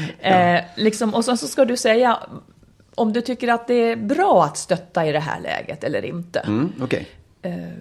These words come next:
Speaker 2: du förstår redan säkert vad min slagsida är åt förhåll. Men vi tar det här
Speaker 1: Ja,
Speaker 2: nu, för
Speaker 1: det
Speaker 2: att
Speaker 1: gör
Speaker 2: jag
Speaker 1: jag.
Speaker 2: är, <clears throat>
Speaker 1: Mm.
Speaker 2: du är en godare människa än jag, tror jag.
Speaker 1: <laughs>
Speaker 2: Mer kristlig.
Speaker 1: <laughs>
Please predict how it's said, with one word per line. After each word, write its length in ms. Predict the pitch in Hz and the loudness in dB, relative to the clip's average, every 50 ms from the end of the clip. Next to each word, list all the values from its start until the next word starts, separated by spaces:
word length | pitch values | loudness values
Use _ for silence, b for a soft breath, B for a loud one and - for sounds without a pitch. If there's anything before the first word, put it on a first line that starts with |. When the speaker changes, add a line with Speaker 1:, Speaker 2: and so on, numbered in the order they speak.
| - - - - - - _ _ _ _ _ - _ | -16 -16 -18 -18 -20 -20 _ _ _ _ _ -20 _
Speaker 2:
du 180 | - 196 185 240 | -6 -2 -2 0
förstår 360 | 233 240 226 233 233 214 202 | 0 0 0 2 2 2 2
redan 340 | 190 190 196 220 254 247 226 | 2 2 2 2 2 2 2
säkert 360 | - 180 160 160 - 160 - | 0 -2 -2 -2 -4 -6 -4
vad 100 | 180 175 | -2 -2
min 180 | 190 254 285 262 | 0 0 0 -2
slagsida 640 | - 185 170 156 156 156 160 - 170 165 147 147 | -2 0 0 0 -2 -4 -6 -6 -6 -6 -4 -4
är 340 | - - 247 262 220 175 131 | -2 0 0 2 2 2 0
åt 140 | 120 - - | -2 -4 -8
förhåll. 400 | - - 151 160 - - 123 180 | -12 -8 -8 -6 -6 -6 -6 -2
Men 140 | 196 220 226 | 0 0 0
vi 100 | 233 269 | 0 -2
tar 300 | 262 - 320 359 330 294 | -4 -4 -4 -2 -2 0
det 100 | 196 180 | 0 2
här 180 | 165 165 135 - | 2 2 0 0
Speaker 1:
Ja, 60 | - | -2
Speaker 2:
nu, 120 | - 127 | -2 -4
för 100 | 156 156 | -2 0
Speaker 1:
det 60 | 208 | 0
Speaker 2:
att 120 | 190 - 202 | 0 2 2
Speaker 1:
gör 240 | 233 240 269 294 277 | 2 4 4 4 2
Speaker 2:
jag 40 | 262 240 | 2 2
Speaker 1:
jag. 60 | 220 | 2
Speaker 2:
är, 280 | 226 - 107 - 247 | 0 -2 0 2 4
<clears throat> 0 | 240 | 4
Speaker 1:
Mm. 120 | 233 220 | 4 4
Speaker 2:
du 140 | 202 269 320 | 2 2 2
är 20 | 320 | 4
en 160 | 285 240 226 | 4 4 4
godare 520 | 214 247 269 302 330 311 359 294 202 175 | 2 0 0 -2 0 0 0 2 2 0
människa 480 | 156 151 147 143 147 156 156 151 - 80 | 0 0 -4 -4 -4 -6 -6 -6 -6 -6
än 80 | 80 - | -6 -6
jag, 220 | - - - - | -6 -4 -4 -6
tror 180 | - - - 67 | -6 -8 -6 -6
jag. 140 | 71 92 170 170 B B B B | -4 -6 -6 -8 B B B B
Speaker 1:
<laughs> 240 | B B - 165 156 | B B -6 -2 0
Speaker 2:
Mer 320 | 214 226 233 226 214 208 | 2 4 4 4 2 2
kristlig. 800 | - 240 214 220 240 - - - - 277 214 - - - - - B B B | -2 -2 -2 -2 -4 -6 -8 -10 -6 -4 -4 -4 -6 -10 -16 -18 B B B
Speaker 1:
<laughs> 100 | B 185 | B 0